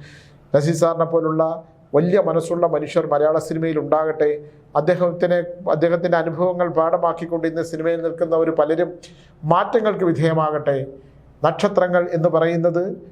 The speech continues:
ഒന്ന് മിനുങ്ങിയാൽ തീരുന്നതേ ഉള്ളൂ. നല്ലൊരു കൊടുങ്കാറ്റുണ്ടായാൽ മേഘപാളികൾ ചെട്ടിച്ചില്ലാതാകുന്നതേ ഉള്ളൂ. സ്റ്റാറുകൾ എന്ന്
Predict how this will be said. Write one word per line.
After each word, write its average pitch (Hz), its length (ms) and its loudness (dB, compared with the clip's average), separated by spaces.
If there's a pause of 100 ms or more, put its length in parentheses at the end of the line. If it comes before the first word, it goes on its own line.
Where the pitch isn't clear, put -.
(200)
ഒന്ന് 170 240 0
മിനുങ്ങിയാൽ 170 500 0
തീരുന്നതേ 170 480 0
ഉള്ളൂ. 156 200 -2 (540)
നല്ലൊരു 170 360 2
കൊടുങ്കാറ്റുണ്ടായാൽ 165 880 0
മേഘപാളികൾ 165 580 -2 (120)
ചെട്ടിച്ചില്ലാതാകുന്നതേ 156 1120 -2
ഉള്ളൂ. 135 160 -2 (160)
സ്റ്റാറുകൾ 160 520 2 (400)
എന്ന് 156 160 2